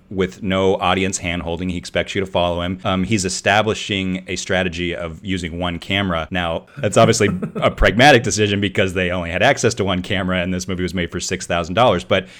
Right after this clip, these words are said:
it's significant because as his movies get bigger and bigger and bigger and bigger, he and his eventual collaborator, Wally Pfister, and then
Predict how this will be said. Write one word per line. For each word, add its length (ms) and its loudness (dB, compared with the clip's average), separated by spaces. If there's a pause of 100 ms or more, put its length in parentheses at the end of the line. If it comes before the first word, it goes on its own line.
it's 140 -4
significant 680 0
because 640 -2 (160)
as 240 2
his 180 0
movies 260 2
get 240 -4
bigger 240 2
and 120 2
bigger 260 2
and 120 0
bigger 220 -2
and 100 -4
bigger, 400 0
he 380 -2
and 160 -2
his 220 -2
eventual 360 -4
collaborator, 540 -2
Wally 240 -4
Pfister, 420 -2
and 200 -6
then 240 -8